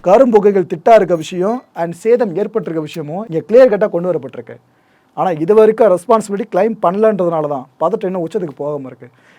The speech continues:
ஏன்னா இதுக்கு முன்னாடி பல பேர் இங்க அட்டாக் நடந்துச்சா இல்லையான்ற குழப்பத்துல இருந்தாங்க. ஆனா இப்போ ஒண்ணு வெட்ட வெளிச்சமாகுது, அங்க அட்டாக் நடந்திருக்கு. அடுத்தபடியா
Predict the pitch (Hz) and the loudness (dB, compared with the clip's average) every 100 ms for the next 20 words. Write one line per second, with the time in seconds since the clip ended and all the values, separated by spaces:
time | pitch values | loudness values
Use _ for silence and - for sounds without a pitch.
0 | _ 175 220 196 190 233 254 - 185 220 | _ 0 2 2 0 -2 0 2 2 4
1 | 233 226 147 254 254 180 160 240 254 277 | 2 2 -2 -2 -2 -4 -4 -2 0 0
2 | 226 220 220 202 196 190 170 160 147 127 | 2 2 0 -2 -2 -4 -6 -6 -8 -12
3 | 120 _ 143 160 156 151 170 226 208 180 | -16 _ -10 -10 -8 -6 -4 -2 -2 0
4 | 170 196 175 170 160 196 220 - 156 147 | 0 0 -4 -6 -4 -8 -10 -16 -12 -10
5 | 147 165 139 139 127 127 - 127 180 196 | -8 -10 -10 -14 -16 -18 -8 -4 -2 -2
6 | 165 196 208 | 0 2 2